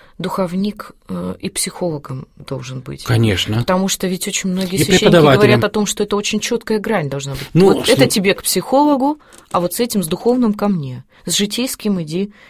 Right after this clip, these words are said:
Speaker 1: или там с психологическими проблемами иди, решай их у психолога.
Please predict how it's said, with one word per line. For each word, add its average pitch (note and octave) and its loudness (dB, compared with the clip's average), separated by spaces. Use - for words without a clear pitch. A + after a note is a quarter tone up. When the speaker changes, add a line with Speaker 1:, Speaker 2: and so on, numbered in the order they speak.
Speaker 1:
или D#3+ -4
там C#3+ -6
с D3 -10
психологическими F3+ -2
проблемами G3+ -4
иди, E3+ -6
решай E3+ -8
их - -14
у D#3 -12
психолога. - -14